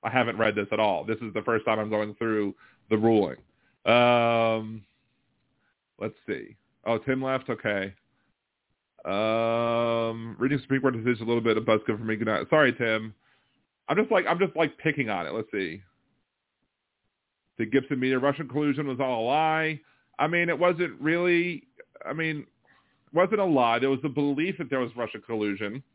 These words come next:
If people believe that there was Russian collusion and, and it turns out to not be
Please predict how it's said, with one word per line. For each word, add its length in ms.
If 160
people 220
believe 480
that 140
there 80
was 160
Russian 320
collusion 600
and, 720
and 580
it 240
turns 180
out 140
to 60
not 200
be 120